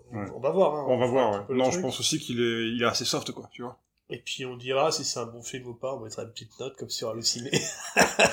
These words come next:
Speaker 1: Je pense qu'ils attendent ça, les gens, une
Speaker 2: Ouais.
Speaker 1: petite note à la fin. <laughs>
Speaker 2: Une note sur, euh, sur dix-sept.
Speaker 1: Sur, sur dix-sept.
Speaker 2: Voilà. Ouais, effectivement, bah, ensuite, euh,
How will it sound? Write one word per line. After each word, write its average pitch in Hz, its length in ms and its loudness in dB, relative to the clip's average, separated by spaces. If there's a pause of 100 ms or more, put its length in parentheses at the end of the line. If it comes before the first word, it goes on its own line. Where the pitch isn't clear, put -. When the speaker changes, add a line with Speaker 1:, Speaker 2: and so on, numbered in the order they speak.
(760)
Speaker 1:
Je - 120 -2
pense - 180 -2
qu'ils 127 100 -4
attendent 127 240 -2
ça, 127 200 0
les 113 100 -8
gens, 113 140 -10
une 120 60 -2
Speaker 2:
Ouais. 117 60 2
Speaker 1:
petite 104 240 -2
note 120 180 -10
à 123 60 -6
la 117 80 -12
fin. - 160 -16 (640)
<laughs> 147 60 2 (800)
Speaker 2:
Une 120 160 0
note 131 140 2
sur, 110 260 2
euh, 104 140 -2
sur 110 180 -2
dix-sept. - 300 -4 (240)
Speaker 1:
Sur, - 280 -6
sur 135 180 2
dix-sept. 131 540 -6
Speaker 2:
Voilà. 95 360 -2 (1600)
Ouais, 135 160 4
effectivement, 143 500 -2
bah, 113 180 4
ensuite, 110 460 -2
euh, 107 280 0